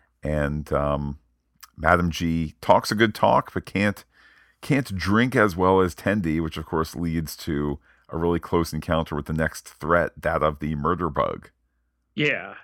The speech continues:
Speaker 2: I don't quite understand the physics of this game. You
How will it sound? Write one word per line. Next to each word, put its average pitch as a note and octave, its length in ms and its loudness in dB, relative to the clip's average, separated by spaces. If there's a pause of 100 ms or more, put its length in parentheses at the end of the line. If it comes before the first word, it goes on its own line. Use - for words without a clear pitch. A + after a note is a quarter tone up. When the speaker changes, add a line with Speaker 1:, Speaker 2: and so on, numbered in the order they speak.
Speaker 2:
I A#2+ 160 -8
don't C3+ 340 -8
quite F#3+ 280 0
understand D#3 680 -6
the C3 60 -6
physics - 560 -8
of A#2+ 200 -10 (640)
this C3+ 280 -8
game. G2 540 -10 (200)
You B2+ 380 -4